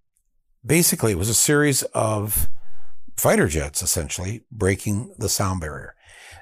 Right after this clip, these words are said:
Now, everybody, of course, in the neighborhood and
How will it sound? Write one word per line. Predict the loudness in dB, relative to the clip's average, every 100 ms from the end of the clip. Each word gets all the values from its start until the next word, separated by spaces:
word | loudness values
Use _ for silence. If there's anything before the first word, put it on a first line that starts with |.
| 0
Now, | 2 4 4 2 0
everybody, | 0 2 4 4 2 0
of | -2
course, | -4 -4 -2 -2 -2 -4 -6
in | -4 -4 -4 -6 -8
the | -8 -6 -8 -10 -14 _
neighborhood | 0 2 4 4 4 4 2
and | -2 -4